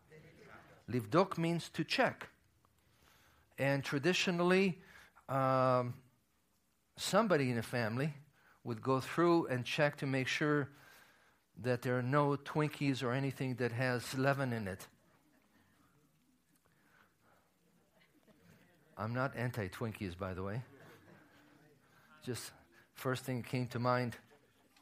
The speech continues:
And we don't have a huge bonfire to, to burn all the leaven, so, um, simply, y-,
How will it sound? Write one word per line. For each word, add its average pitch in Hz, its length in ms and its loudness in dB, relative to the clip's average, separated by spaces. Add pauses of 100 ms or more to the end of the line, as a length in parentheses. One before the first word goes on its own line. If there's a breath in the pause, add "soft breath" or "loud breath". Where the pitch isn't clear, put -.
(2500 loud breath)
And 110 320 -4
we 127 160 -2
don't 147 180 2
have 131 220 2
a - 20 0
huge 120 320 -2
bonfire 117 680 2
to, 107 260 -6
to 107 120 -12
burn 110 360 -4
all 107 240 -2
the 107 100 -4
leaven, 107 400 0
so, 92 400 -6 (800 loud breath)
um, 104 640 -4 (4000 soft breath)
simply, 123 800 -2 (160)
y-, 120 100 -10